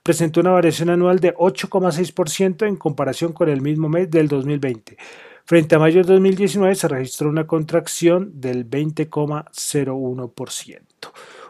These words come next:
Bueno, estos eran unos daticos macro que quería comentarles, algunos, este por ejemplo, el de la semana pasada, el del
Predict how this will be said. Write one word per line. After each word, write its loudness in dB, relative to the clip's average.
Bueno, -4
estos -10
eran -2
unos -2
daticos -2
macro 2
que -4
quería -2
comentarles, -2
algunos, -4
este -6
por -2
ejemplo, -2
el -6
de -4
la -6
semana -8
pasada, -2
el -6
del -6